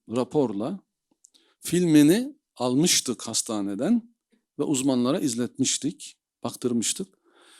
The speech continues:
Üç tane uzman, radyoloji uzmanı, ikisi radyoloji uzmanı, bir göğüs cerrahı,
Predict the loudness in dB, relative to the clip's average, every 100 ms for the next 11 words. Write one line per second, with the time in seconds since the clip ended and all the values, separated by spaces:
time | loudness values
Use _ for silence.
0 | -20 -20 _ _ _ _ _ _ _ 2
1 | 4 4 4 4 4 2 0 2 4 4
2 | 0 -4 _ _ _ _ _ _ -4 0
3 | 2 2 2 0 -6 -6 -4 -2 -4 -6
4 | _ _ _ _ _ _ _ _ _ _
5 | _ _ _ _ -10 -10 -4 0 2 2
6 | 2 0 0 -2 -4 -2 -2 -2 -2 -2
7 | 2 2 2 -2 -4 -4 -4 -8 -6 -8